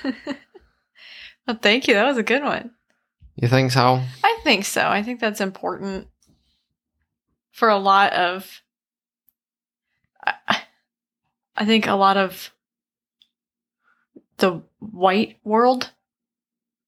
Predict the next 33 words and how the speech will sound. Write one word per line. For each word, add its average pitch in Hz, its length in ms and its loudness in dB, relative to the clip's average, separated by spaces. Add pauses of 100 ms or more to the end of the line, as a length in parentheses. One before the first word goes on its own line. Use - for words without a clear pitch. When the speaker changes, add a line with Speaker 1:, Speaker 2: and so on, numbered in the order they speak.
(100)
Speaker 2:
we 208 160 0
can 202 200 2
hold 202 360 2
on 202 300 4
to 233 200 0
a 208 80 0
lot 196 240 4
of 196 100 -2
our 202 140 4
heritage. 226 720 -4 (920)
Irish, 196 580 0
English, 190 540 -4
Polish, 185 540 -4
German, 185 600 -4 (380)
Russian, 185 460 -2
whatever. 196 640 2 (580)
We 196 100 -4
can 202 160 -2
hold 208 220 2
on 180 220 2
to 190 160 0
it. - 240 -2 (680)
But 180 160 -2
a 180 80 0
lot 190 300 4
of 180 80 -4
the 180 80 -8
rest 190 260 0
of - 60 -16
the 180 80 -4
world, 175 420 -4 (960)
our 175 400 0 (120)
ancestors, 202 1000 0